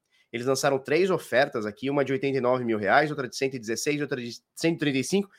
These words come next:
e as três esgotaram. Essa aqui esgotou no mesmo minuto, flau, acabou. E essas duas aqui diz que tá em captação, mas já foi o valor todo, ó. Já foi o valor todo das duas aqui. Falta centavinho aqui, ó.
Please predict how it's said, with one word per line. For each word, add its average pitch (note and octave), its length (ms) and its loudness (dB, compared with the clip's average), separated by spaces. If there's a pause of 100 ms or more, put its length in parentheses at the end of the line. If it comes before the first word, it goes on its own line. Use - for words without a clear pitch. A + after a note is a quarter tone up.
(240)
e C#3+ 80 6
as F3 140 8
três E3+ 240 4
esgotaram. D#3+ 400 4
Essa A2 140 0
aqui - 120 -6
esgotou G3 320 6
no G3 60 8
mesmo G3+ 160 6
minuto, E3 400 2
flau, A#2+ 500 4 (520)
acabou. A#2+ 500 0 (260)
E C3 140 0
essas D3 260 2
duas D#3 280 2
aqui D#3 200 -2
diz F#3+ 200 -6
que G3 100 -8
tá F3 160 2
em D#3+ 60 2
captação, D#3+ 460 2
mas G3 100 2
já F#3 80 0
foi F#3+ 140 -2
o - 20 -4
valor E3 240 2
todo, A#2+ 240 -2
ó. D#2+ 100 -10 (800)
Já A2 80 -2
foi D3+ 140 -2
o - 20 -2
valor C3 240 2
todo C3 180 -2
das A#2+ 240 0
duas G2+ 280 -2
aqui. E2+ 340 -10
Falta G2+ 220 -4
centavinho A#2+ 640 2
aqui, F#2 220 -6
ó. E2 120 -6